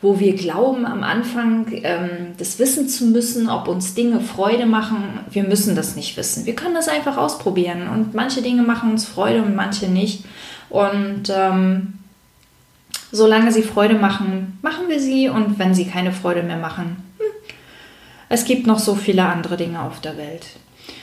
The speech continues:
Und, ähm, die zweite Sache, die mir dazu eingefallen ist, ich glaube, dass wir einen,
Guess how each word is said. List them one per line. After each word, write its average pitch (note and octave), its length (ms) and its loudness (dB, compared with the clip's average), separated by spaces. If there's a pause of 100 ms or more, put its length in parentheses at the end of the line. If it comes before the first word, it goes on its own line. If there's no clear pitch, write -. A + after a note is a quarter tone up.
(540)
Und, G#3 680 2
ähm, G#3 340 -2
die G3+ 180 2
zweite C4+ 520 0
Sache, A#3 300 2
die G#3 140 2
mir G#3 440 2
dazu F#3+ 320 0
eingefallen F3 760 -6
ist, F3+ 120 -8
ich C4+ 220 0
glaube, A3+ 800 4
dass F#3 520 0
wir F3 680 0
einen, F3 800 -4